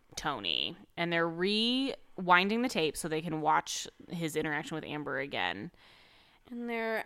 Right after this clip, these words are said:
Speaker 2: asking why she's not scared.
Speaker 1: Like, Gideon doesn't think she looks scared, and Reed's like, "She looks scared to me." And he's like, "No,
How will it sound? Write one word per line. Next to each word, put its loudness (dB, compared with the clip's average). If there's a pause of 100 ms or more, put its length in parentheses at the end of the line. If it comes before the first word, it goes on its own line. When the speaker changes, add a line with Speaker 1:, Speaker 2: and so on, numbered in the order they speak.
Speaker 2:
asking -2
why -2
she's -10
not -6
scared. -2
Speaker 1:
Like, 6
Gideon 10
doesn't 4
think 4
she 2
looks 0
scared, 2
and 0
Reed's -2
like, -4
"She -6
looks -2
scared 4
to 0
me." 4
And 0
he's -2
like, 0
"No, 4